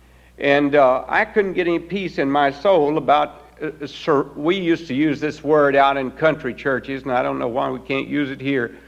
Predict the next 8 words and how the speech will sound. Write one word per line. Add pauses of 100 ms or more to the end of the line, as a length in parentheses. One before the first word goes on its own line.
(100)
surrendering
to
preach. (360)
<laughs>
Boy,
I'll
tell
you,